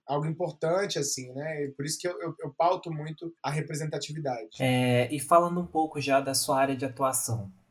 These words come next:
Speaker 2: é, pra quem não sabe, porque, né, o que acontece mais em época de eleição é as pessoas votando e não sabendo nem pra que, que aquele cargo serve. É, o que exatamente um deputado distrital faz, pra quem não sabe?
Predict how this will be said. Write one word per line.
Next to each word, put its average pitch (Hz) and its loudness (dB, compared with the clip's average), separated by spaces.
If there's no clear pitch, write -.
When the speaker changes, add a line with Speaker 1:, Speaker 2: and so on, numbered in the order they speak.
Speaker 2:
é, 113 2
pra 123 -2
quem 135 0
não 135 2
sabe, 123 4
porque, 117 -2
né, 120 -6
o 113 -4
que 117 -2
acontece 120 2
mais 123 2
em 123 -2
época 113 -2
de 110 -4
eleição 110 0
é 107 -2
as 110 -6
pessoas 113 0
votando 117 2
e 120 -4
não 117 6
sabendo 120 4
nem 127 0
pra 139 0
que, 131 -4
que 127 -6
aquele 120 -2
cargo 110 -2
serve. 120 0
É, 123 6
o 120 8
que 170 4
exatamente 151 4
um - 0
deputado 127 4
distrital 117 -2
faz, 113 0
pra 117 -10
quem 117 -8
não 107 -6
sabe? 107 -8